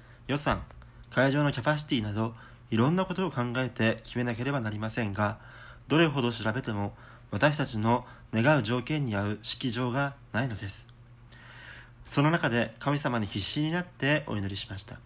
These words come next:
それまでもお祈りしていましたが、もっと真剣にお祈りしたのです。すると不思議なことに、それまで全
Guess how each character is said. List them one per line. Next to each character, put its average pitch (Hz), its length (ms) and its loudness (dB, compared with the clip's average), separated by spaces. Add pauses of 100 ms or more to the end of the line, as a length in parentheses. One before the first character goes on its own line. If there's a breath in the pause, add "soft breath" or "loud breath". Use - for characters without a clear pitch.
(540 loud breath)
そ - 140 0
れ 151 80 6
ま 180 100 6
で 180 80 4
も 123 120 0
お 120 40 0
祈 135 140 0
り 147 100 2
し - 60 -4
て 147 100 -2
い 143 60 0
ま 147 120 -2
し 143 60 -6
た 101 120 -2
が、 113 240 0 (280 loud breath)
も 143 120 2
っ 175 120 -4
と 98 200 0
真 160 320 2
剣 185 280 -2
に 185 220 -2
お 135 80 -2
祈 127 100 -2
り 117 80 -4
し - 80 -6
た 104 100 -4
の 98 80 -4
で 101 120 -8
す。 - 180 -12 (800 loud breath)
す - 140 2
る 139 100 6
と 147 200 4
不 - 200 0
思 147 80 2
議 170 80 2
な 175 100 0
こ 175 80 -8
と 170 100 -2
に、 107 180 -2 (460 loud breath)
そ - 180 2
れ 151 80 6
ま 156 80 6
で 147 100 2
全 120 140 0